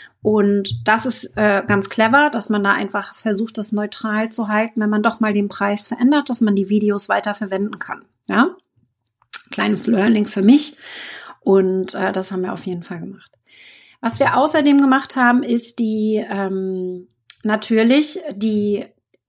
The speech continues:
alle, die den Kurs gekauft haben, in den Newsletter mit eingefügt.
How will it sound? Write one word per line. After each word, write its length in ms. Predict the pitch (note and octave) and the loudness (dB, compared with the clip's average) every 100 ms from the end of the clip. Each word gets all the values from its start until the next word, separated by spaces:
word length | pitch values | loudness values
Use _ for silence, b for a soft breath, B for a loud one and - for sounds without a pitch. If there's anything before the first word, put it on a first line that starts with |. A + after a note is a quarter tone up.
| D4+ D4 - - | -8 -8 -10 -4
alle, 280 | G#3 B3 B3 | 0 2 4
die 200 | A3+ A3+ | 2 2
den 240 | G#3 G#3 | 2 -2
Kurs 240 | G#3 A3 A3 | -4 -6 -4
gekauft 440 | F#3+ G#3+ G#3 - | -6 -4 -4 -4
haben, 280 | A3 A3 G#3+ | -4 -2 -4
in 220 | - G#3 | -4 -4
den 140 | G3+ | -2
Newsletter 520 | G3 A#3+ D4+ C#4 C#4 C#4 | -2 -2 -2 -4 -2 -2
mit 160 | C4+ | -4
eingefügt. 800 | - A#3 A#3+ B3+ - C4 D4 - | -2 2 2 0 -4 -4 -4 -12